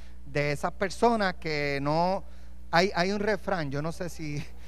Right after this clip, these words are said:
<laughs> que dicen, es, es como, y n-,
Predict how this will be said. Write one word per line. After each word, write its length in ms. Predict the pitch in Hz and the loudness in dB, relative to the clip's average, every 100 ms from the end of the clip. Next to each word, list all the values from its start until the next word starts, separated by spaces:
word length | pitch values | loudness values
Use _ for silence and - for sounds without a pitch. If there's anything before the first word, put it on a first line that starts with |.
| - | -8
<laughs> 360 | - - - - | -8 -8 -8 -4
que 100 | 143 | -2
dicen, 320 | 151 196 165 | -2 -2 -4
es, 120 | 160 - | -4 -4
es 120 | 151 | -4
como, 600 | - 208 185 165 147 127 - - | -2 -2 0 -2 -2 -6 -8 -6
y 80 | 147 | -4
n-, 240 | 143 135 | -2 -2